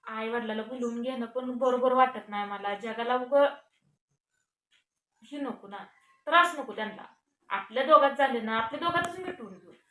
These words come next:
कशाला त्यांना तर बोलवायचं? तर नाही, त्यांनाच बोलव म्हणते आता. तुम्हीच सांगा मित्रांनो.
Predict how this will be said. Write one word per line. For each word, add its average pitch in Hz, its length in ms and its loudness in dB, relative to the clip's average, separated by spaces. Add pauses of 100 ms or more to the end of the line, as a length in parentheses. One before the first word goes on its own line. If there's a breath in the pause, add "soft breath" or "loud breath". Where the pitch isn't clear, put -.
(220)
कशाला 392 280 2
त्यांना 320 240 0
तर 240 140 -4
बोलवायचं? 208 500 -4 (880)
तर 226 60 -10
नाही, 220 500 -6
त्यांनाच 240 520 0
बोलव 240 300 0
म्हणते 208 280 -8
आता. - 160 -20 (1120)
तुम्हीच 302 260 -10
सांगा 226 300 -2
मित्रांनो. 190 500 -12